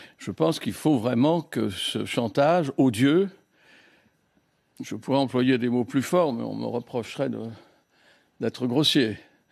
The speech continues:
Mais il ne faut pas accepter ce que Monsieur Loukachenko veut nous imposer.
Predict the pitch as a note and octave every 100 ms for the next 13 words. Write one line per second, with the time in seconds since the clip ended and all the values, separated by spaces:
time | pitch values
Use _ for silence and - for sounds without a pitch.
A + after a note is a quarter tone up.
0 | - - - _ A#2+ B2 C#3+ - C#3+ C3+
1 | D#3+ B2 G#2 - G#2+ - C3+ - - G2+
2 | G#2+ G2+ A2+ A#2 G#2+ - G#2+ - G2+ -
3 | - B2 G2 A#2 A2 G2+ G#2+ F#2+ G2+ F#2+